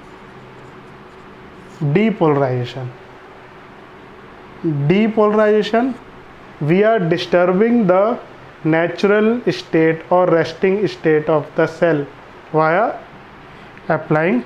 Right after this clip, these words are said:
stimulus of particular duration and particular value।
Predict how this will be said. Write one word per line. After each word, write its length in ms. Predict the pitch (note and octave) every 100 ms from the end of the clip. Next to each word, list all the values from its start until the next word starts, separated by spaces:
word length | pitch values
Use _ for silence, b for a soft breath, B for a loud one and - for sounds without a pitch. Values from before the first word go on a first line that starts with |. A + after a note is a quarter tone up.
| -
stimulus 560 | E3 - E3 E3+ F#3+ F#3+
of 160 | G3 G3
particular 420 | C#3 E3 D#3+ D#3
duration 580 | C#3+ D3 D3 - A#3 C4+ B B B
and 320 | D#3+ G3+ C#4+ - - - - -
particular 640 | D#3+ C#3 D#3 D#3 E3+ C#4+ - -
value। 420 | D3+ E3 D#3 C3+